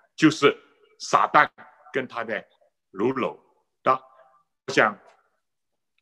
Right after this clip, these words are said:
大家可以看一看这个李维山弟兄所画的非常好的一个白马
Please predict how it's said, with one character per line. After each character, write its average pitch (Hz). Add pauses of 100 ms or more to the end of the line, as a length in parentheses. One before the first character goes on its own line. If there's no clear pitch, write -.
(140)
大 135
家 139
可 -
以 123
看 156
一 131
看 120 (360)
这 120
个 107 (540)
李 110
维 127
山 160
弟 139
兄 147
所 107
画 127
的 98 (360)
非 151
常 127
好 98
的 90 (240)
一 117
个 127
白 120
马 120